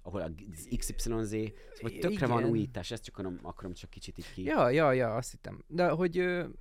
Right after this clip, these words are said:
Speaker 2: a nézettségi adatok, a-, az nyilván eltolódott amúgy a tévé felől a-, az online tartalmak felé, de ez abban is tetten érhető, hogy online stand-upot többen néznek.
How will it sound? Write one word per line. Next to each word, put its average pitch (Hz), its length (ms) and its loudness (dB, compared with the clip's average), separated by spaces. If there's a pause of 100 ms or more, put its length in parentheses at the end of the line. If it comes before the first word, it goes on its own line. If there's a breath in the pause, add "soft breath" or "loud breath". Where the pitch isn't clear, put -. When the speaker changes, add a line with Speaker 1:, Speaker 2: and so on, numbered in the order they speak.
(280)
Speaker 2:
a 143 100 -4
nézettségi 107 720 0
adatok, 117 560 -4
a-, 120 240 -2
az 156 280 0 (220)
nyilván 165 380 0
eltolódott 107 640 -2
amúgy 110 220 -6
a 107 120 -4
tévé 107 540 -6 (180)
felől 110 380 -6
a-, 87 400 -8 (100)
az 117 160 -6
online 107 340 -6
tartalmak 101 640 -6
felé, 110 480 -8 (480 soft breath)
de 113 140 0
ez 117 200 2
abban 120 640 -4
is 107 140 0
tetten 107 380 -4
érhető, 110 500 -6
hogy 113 340 -6 (220)
online 110 340 0
stand-upot 101 580 -6
többen 92 420 -8
néznek. 90 680 -10